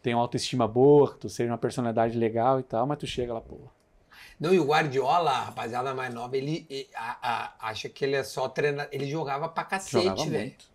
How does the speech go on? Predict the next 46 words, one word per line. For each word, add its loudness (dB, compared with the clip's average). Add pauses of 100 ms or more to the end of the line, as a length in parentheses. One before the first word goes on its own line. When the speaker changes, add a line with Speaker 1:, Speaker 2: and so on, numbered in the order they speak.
(160)
Speaker 1:
O -20
cara -4
não -4
errava -6
um -4
passe. -10
Speaker 2:
Não -8
jogava -2
pra -6
Speaker 1:
Não -8
errava -6
um -4
Speaker 2:
cacete, 2
Speaker 1:
passe. -
Speaker 2:
velho. -14 (680)
Ele -6
era 2
Speaker 1:
E 2
com -6
Speaker 2:
tipo 6
Speaker 1:
ele 8
Speaker 2:
o 2
que 0
o 6
Busquets 2
foi 6
aí 2
na, 0
agora, 0
mais -2
Speaker 1:
É, 4
Speaker 2:
recente, 0
assim. -8
Speaker 1:
e -6
Speaker 2:
ele -8
Speaker 1:
com 2
Speaker 2:
era 6
Speaker 1:
elegância, 2
né, 0
pra 0
jogar. 0
Speaker 2:
Puta, 0
cabeça, -4
ele 2
é 4
um 4